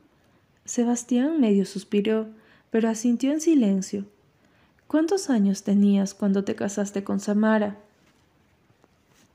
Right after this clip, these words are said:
Mi pregunta lo tomó por sorpresa. Incluso a mí me pilló por sorpresa, para ser sincera. Pero necesitaba saber algo de esa historia.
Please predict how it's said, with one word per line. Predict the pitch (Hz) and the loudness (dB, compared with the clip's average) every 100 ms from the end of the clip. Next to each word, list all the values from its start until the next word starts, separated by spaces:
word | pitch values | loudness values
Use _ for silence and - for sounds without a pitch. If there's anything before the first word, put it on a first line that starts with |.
| _ | _
Mi | 214 214 | 0 2
pregunta | 214 220 226 220 208 240 359 - _ _ _ | 0 -2 0 -2 -2 -4 -6 -14 _ _ _
lo | 220 220 | -4 0
tomó | 233 247 269 | 0 0 0
por | 359 | -2
sorpresa. | - 196 196 190 185 180 202 - _ _ _ | 0 -2 0 0 0 -2 -12 -14 _ _ _
Incluso | 233 240 285 294 370 | -2 0 0 0 2
a | |
mí | 302 208 202 202 | 4 4 2 0
me | 196 | -2
pilló | 190 190 190 190 | 0 0 0 0
por | 190 | -4
sorpresa, | 196 196 208 220 220 214 202 - _ _ _ | -4 -4 -2 0 -2 -6 -12 -16 _ _ _
para | 196 196 | -4 -2
ser | 202 214 | -2 -4
sincera. | 302 294 285 190 185 202 - _ _ _ _ _ _ | -2 -2 0 0 0 -6 -18 _ _ _ _ _ _
Pero | 240 247 | 0 2
necesitaba | 247 240 240 254 262 277 | 0 -2 -4 -4 -2 -2
saber | 320 240 196 196 - | -2 0 0 0 -4
algo | 208 208 202 240 | -4 0 0 0
de | 208 | 0
esa | 185 190 | 0 -2
historia. | 190 - 214 214 196 190 | -4 -2 0 0 0 -2